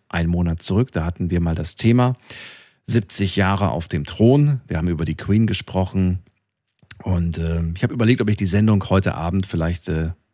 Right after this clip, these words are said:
ab zwei wiederhole. Aber dann ist mir aufgefallen, dass in der Sendung, ehrlich gesagt, ziemlich viele gesagt haben, dass, äh, ihnen die Queen relativ egal ist.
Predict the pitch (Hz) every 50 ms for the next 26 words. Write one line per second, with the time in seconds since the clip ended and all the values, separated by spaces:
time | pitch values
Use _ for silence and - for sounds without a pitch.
0 | _ - _ _ - 87 - - - - 82 82 78 82 78 78 76 78 87 98
1 | 110 110 113 110 - - 90 85 87 85 87 87 85 85 80 - - 85 80 82
2 | 82 - - - 98 - - 98 92 - 90 85 87 85 85 87 - - - -
3 | - - - - _ _ _ _ _ _ _ _ _ 123 127 131 123 107 85 85
4 | 107 117 143 156 156 151 131 - - - 110 110 117 - - 107 92 101 98 98
5 | - - - - 131 131 120 - - - 147 139 123 110 104 95 80 95 92 101
6 | 98 - - 101 98 98 101 98 95 - 101 95 98 - - - - - - 87
7 | 87 87 90 - - 104 98 95 92 90 95 - - - 101 98 95 90 - 87
8 | 87 87 87 - 90 82 - 87 87 90 85 85 82 78 - - 71 - -